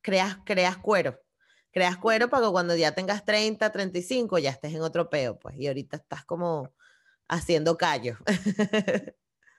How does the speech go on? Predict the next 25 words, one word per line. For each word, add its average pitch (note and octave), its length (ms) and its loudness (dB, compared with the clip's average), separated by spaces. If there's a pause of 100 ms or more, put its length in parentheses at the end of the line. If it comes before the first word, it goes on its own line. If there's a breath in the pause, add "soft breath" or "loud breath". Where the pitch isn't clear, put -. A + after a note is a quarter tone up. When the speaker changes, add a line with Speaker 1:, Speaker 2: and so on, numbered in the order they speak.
(600 soft breath)
Speaker 2:
Sí, F3 200 2
yo D#3 100 -4
comencé F#3+ 360 -4
a G3+ 40 2
los - 120 0
dieciocho, D3 640 -4 (200)
a A2 80 -10
los A#2+ 80 -6
dieciocho A#2+ 580 -8
años. A#2 120 -4
Speaker 1:
Claro. C3+ 220 -6
Speaker 2:
Él - 100 -6
comenzó E3 260 -4
mucho D#3+ 240 -6
antes, D3 200 -6
a C#3+ 40 -14
los C3+ 100 -12
catorce, C3+ 480 -8
pero A#2+ 140 -8
yo A#2 140 -8
comencé A#2+ 300 -12
a - 20 -8
los A#2+ 80 -6
dieciocho. A#2+ 520 -10 (280)
Speaker 1:
Claro. B2+ 340 -16